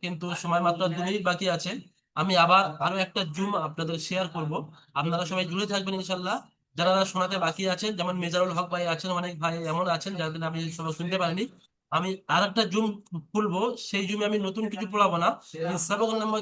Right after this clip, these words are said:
ছয়ের এবং সবক নম্বর পাঁচের প্রত্যেকটা পড়া যেন সবার থেকে আমি শুনতে পারি, সেই জন্য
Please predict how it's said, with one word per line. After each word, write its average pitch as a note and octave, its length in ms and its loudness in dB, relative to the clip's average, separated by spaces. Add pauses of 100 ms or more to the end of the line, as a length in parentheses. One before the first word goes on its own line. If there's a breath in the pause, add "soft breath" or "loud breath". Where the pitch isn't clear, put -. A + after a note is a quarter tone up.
ছয়ের F#3+ 420 2
এবং F3 260 -2
সবক F#3 300 -4
নম্বর F#3+ 240 0
পাঁচের E3+ 400 0 (520 loud breath)
প্রত্যেকটা G3+ 460 -2 (120)
পড়া F#3+ 180 4
যেন F#3+ 220 2
সবার F3+ 320 0
থেকে F#3+ 140 -4
আমি F#3+ 120 -2
শুনতে F#3+ 400 -2
পারি, D#3+ 160 0 (340 loud breath)
সেই F3 180 -2
জন্য F#3 120 0